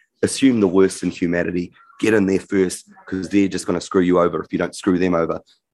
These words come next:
I don't wanna live in that world. So this is my response to that, you know, and, um, and, um, I think Little Demons, the chorus is such an unusual melody line and, and the riff is just this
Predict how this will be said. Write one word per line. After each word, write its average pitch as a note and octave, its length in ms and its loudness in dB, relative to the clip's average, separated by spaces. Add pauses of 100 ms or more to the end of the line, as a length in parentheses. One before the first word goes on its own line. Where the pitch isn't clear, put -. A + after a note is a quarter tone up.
(100)
I A2 80 2
don't G2+ 120 0
wanna G2+ 160 2
live F2+ 140 0
in F2 100 0
that - 160 -8
world. - 300 -6
So E2+ 320 2 (320)
this - 180 -10
is F2 80 -8
my F2 200 2
response F2 580 -4
to - 120 -12
that, - 300 -12
you F#2+ 80 -4
know, F#2 200 -4
and, F2 220 -4
um, F2 300 -4 (600)
and, F#2 400 2
um, F2 500 0 (640)
I - 60 -18
think - 160 -4
Little A#2 200 -2
Demons, G#2+ 420 -4 (1040)
the G#2 100 0
chorus - 540 -2
is - 100 -10
such - 220 -12
an G2 60 -2
unusual G2 640 -4
melody F2+ 420 -2
line E2 520 -8 (640)
and, F#2 260 -4
and F2+ 140 -4
the E2 80 -4
riff G2 280 -2
is - 100 -8
just - 220 -12
this F2 140 -10